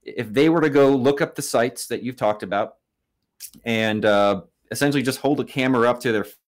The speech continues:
face, right? That, that's pretty much the rudimentary, as simple as you get version, post it. Uh, the idea of reaching out to their past customers, reaching out to their clients, and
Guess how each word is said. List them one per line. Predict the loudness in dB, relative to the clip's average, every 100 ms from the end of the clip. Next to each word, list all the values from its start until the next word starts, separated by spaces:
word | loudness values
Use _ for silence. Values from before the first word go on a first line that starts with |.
| -16
face, | -14 -8
right? | -4 -2 0
That, | -2 -4 -8
that's | -8
pretty | -4 -4 -2
much | -2 -4 -4
the | -4 -4 _ _ _
rudimentary, | 0 0 2 0 0 -2 -2
as | -2
simple | -4 -2
as | -2
you | -2
get | 0 0
version, | 0 -2 -2 -6 -8 -10 _ _ _
post | 2 2 2
it. | -2 -2 _ _ _ _ _ -2
Uh, | 2 2 2 -6 _ _ _ _
the | 0
idea | 2 2 2 4 6 4
of | 4 0 -2 -10 _ _ _ _ -4
reaching | -4 -2 0
out | 0 0
to | -2
their | -4
past | 0 -2 -2
customers, | -4 -4 -6 -6 -6 -6
reaching | -10 -6 -4
out | -2
to | -2
their | -4
clients, | 0 0 2 0 -6 -12 _
and | -6 -4 -4